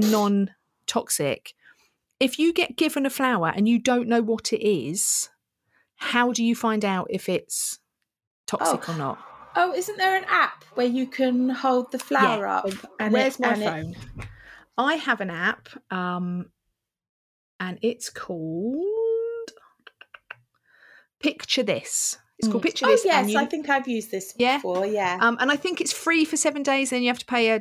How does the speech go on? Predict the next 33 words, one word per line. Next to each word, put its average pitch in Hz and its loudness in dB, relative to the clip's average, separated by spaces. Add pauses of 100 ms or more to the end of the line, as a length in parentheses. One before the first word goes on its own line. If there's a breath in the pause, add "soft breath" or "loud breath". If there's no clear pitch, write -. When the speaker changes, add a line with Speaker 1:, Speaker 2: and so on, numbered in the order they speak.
Speaker 1:
a 208 -2
small 202 0
Speaker 2:
Yeah. 190 0
Speaker 1:
subscription. 185 -2 (320 loud breath)
And 233 4
you 247 4
literally 240 0 (840)
hold 294 2
it - -2
up 220 2
to 214 2
the 202 2
leaf 247 0
or 202 -2
the 196 -6
flower, 214 0
take 277 -4
a - -20
picture, - -2
it 208 2
will 220 -8
tell 240 -4
you 220 0
what - -2
the 214 2
flower 196 -2 (160)
is, 196 2 (340 loud breath)
and 214 4
then 226 4
you 214 -2
can 208 -4
look 202 -4
up - -4